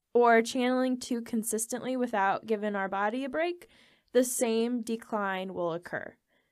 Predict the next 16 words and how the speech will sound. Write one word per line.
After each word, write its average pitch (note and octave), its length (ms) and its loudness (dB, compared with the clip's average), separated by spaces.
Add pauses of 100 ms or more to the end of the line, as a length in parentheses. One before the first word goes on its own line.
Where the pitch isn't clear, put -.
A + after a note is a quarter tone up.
(160)
Balance A3+ 680 2
is G3 320 -4
essential. - 680 -8 (800)
So, C#4 520 4 (360)
dreaming F4+ 400 0
allows B3+ 440 8
our B3 120 4
energy G#3+ 380 0
to G3+ 100 -4
go A#3 260 2
beyond A3+ 460 2
the G#3 120 -6
confines G3 600 -6
of F3+ 120 -10
the C4 80 -8
physical, F3+ 640 -8